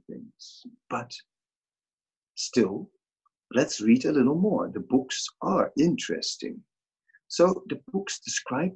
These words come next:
there is this spiritual dimension to Vrindavan. It is actually a spiritual place, a spiritual world, covered by a layer of the illusory energy. And then it says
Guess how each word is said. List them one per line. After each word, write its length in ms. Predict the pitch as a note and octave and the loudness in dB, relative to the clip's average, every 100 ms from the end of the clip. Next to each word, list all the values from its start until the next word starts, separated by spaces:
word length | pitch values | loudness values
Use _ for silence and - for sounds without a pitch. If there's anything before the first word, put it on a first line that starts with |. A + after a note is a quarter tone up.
| - | 0
there 100 | B2 | 2
is 180 | D#3 - | 2 0
this 240 | B2+ - - | -2 -2 -2
spiritual 460 | - D#3+ - G#2+ | 2 0 0 -6
dimension 800 | F#2+ E2+ F2 G#2 C3 - D#3+ E3 | -4 -6 -2 -2 0 -4 -6 -8
to 100 | - | -8
Vrindavan. 560 | B2+ C#3 C#3 D3+ D3+ G2 | -4 -4 -2 -2 -2 -4
It 80 | G2+ | -6
is 160 | - - | -10 -10
actually 500 | A#2 - - D3 D3+ - _ _ _ _ A2+ | -10 -8 -6 -4 -4 -6 _ _ _ _ -10
a 40 | |
spiritual 580 | - - A2 A2 - D#3 | -10 0 0 0 0 -2
place, 420 | - D#3 F3+ - | -2 -4 -4 -10
a 40 | - | -10
spiritual 560 | - D3 C#3 - G2 | -4 -2 -2 -4 -6
world, 340 | F2 F#2+ C#3 _ _ _ _ _ - | -4 -4 -6 _ _ _ _ _ 2
covered 460 | A3+ F#3+ F2+ - - _ _ _ | 4 4 -2 -4 -14 _ _ _
by 220 | - C#3 - | -6 -4 -6
a 80 | G2 | -8
layer 600 | F2+ F2+ G#2+ C3+ E3 G#3+ _ _ _ _ | -6 0 2 4 2 -4 _ _ _ _
of 320 | C3+ C3+ B2 - | 2 4 4 4
the 220 | A#2 A2 | 2 4
illusory 680 | A2 G#2 D3+ F#3 G#2 D#2+ - - | 0 2 2 2 -4 -6 -8 -6
energy. 600 | A#2+ E3+ E3 F#3 A3+ B3+ _ _ _ _ - | -4 -4 -2 -2 -2 -6 _ _ _ _ 2
And 760 | D#3 G#3 G#3+ C#3 A#2+ B2+ D#3+ - - - _ _ _ _ _ _ _ _ _ _ - | 6 8 8 6 6 4 0 -6 -10 -16 _ _ _ _ _ _ _ _ _ _ 0
then 260 | F#2 G3 | 6 8
it 120 | A3+ | 8
says 800 | - - - - - - - - | 6 -2 -4 -8 -10 -10 -12 -18